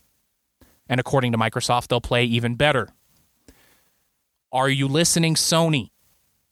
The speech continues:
You did it right with the PlayStation three, the original PlayStation three, the twenty gig, and I believe it was the sixty gig, like, the big fat boys. They could play PlayStation two games, no problem. They went away from that because they saw Xbox do the same thing away from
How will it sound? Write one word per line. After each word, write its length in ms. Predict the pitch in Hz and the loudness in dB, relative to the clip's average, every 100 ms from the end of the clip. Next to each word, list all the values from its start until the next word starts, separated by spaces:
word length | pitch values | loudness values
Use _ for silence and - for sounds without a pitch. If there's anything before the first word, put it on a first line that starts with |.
| _ _ _ _ _ _ _ _ _ _ _ _ _ - | _ _ _ _ _ _ _ _ _ _ _ _ _ -6
You 160 | 143 | -4
did 200 | 127 170 | 0 0
it 100 | 214 | 0
right 560 | 160 151 180 113 - - _ | -2 0 0 -2 -8 -16 _
with 140 | 143 135 | -6 -4
the 60 | |
PlayStation 580 | 147 165 165 170 151 151 - | -2 0 2 0 0 -2 -2
three, 200 | 160 120 | -2 0
the 140 | 113 | -2
original 460 | 123 139 190 220 214 | -4 -2 -2 0 -2
PlayStation 580 | - 190 - 165 - 156 | 0 0 0 0 -2 -2
three, 160 | 135 | -2
the 120 | 110 - | -2 -4
twenty 260 | - 175 | -2 -2
gig, 340 | 160 156 147 139 - - - - - | 0 0 -2 -6 -12 -18 -18 -16 -4
and 400 | 143 135 135 131 | 0 2 4 2
I 60 | |
believe 220 | 131 139 | 2 0
it 20 | 135 | 0
was 140 | 123 | 0
the 60 | - | 0
sixty 360 | - 180 - | 0 0 -2
gig, 460 | 139 135 135 123 - - - | 0 2 2 0 -6 -18 -8
like, 140 | - | -6
the 80 | 110 | -2
big 220 | 117 147 | 0 -2
fat 360 | - - 139 139 | -2 -2 0 0
boys. 360 | 113 95 95 | -4 -2 -2
They 140 | 117 143 | -2 0
could 140 | 170 | -2
play 200 | - 160 | 0 -2
PlayStation 560 | - 156 147 147 - 135 | 0 0 0 0 0 0
two 180 | - 123 | 0 2
games, 280 | 120 117 | 2 0
no 100 | 110 | -4
problem. 500 | 98 131 131 110 92 - _ - - - - _ | -4 -2 -2 -2 -10 -20 _ -20 -20 -20 -20 _
They 160 | 127 123 | -2 0
went 160 | 123 123 | 2 2
away 160 | 151 | 0
from 180 | 151 143 | 0 0
that 220 | 127 131 | 0 0
because 260 | 131 135 113 | -2 -2 0
they 100 | 123 | -2
saw 200 | - 120 | 0 0
Xbox 500 | 120 - 120 113 - | -2 -2 -2 -2 -2
do 100 | 113 | -2
the 60 | |
same 240 | 107 120 113 | 0 -2 0
thing 240 | 151 143 | 0 0
away 200 | 123 117 | 0 0
from 260 | - 117 | 0 -2